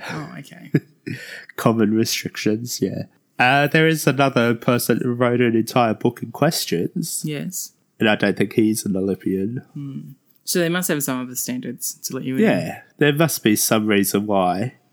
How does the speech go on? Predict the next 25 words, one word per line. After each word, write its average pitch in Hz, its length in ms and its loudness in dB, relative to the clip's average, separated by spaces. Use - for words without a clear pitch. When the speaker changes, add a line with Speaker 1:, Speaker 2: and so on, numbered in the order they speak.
Speaker 2:
and 110 180 2
not 110 180 2
Speaker 1:
Hmm. 131 40 -6
Speaker 2:
because 113 340 0
someone 101 260 -2
tried 98 280 0
to 107 100 -6
write 107 240 0
something - 360 -2
experimental. 92 840 -6
Speaker 1:
Hmm. 131 340 -8
Speaker 2:
I 143 80 4
don't 151 180 2
know 147 160 4
if - 140 -2
we 120 80 4
could 110 300 2
recommend 110 440 0
other 107 440 0
books - 420 -4
based 107 320 2
on 113 80 4
this 127 240 0
one 135 160 2
because, 135 720 0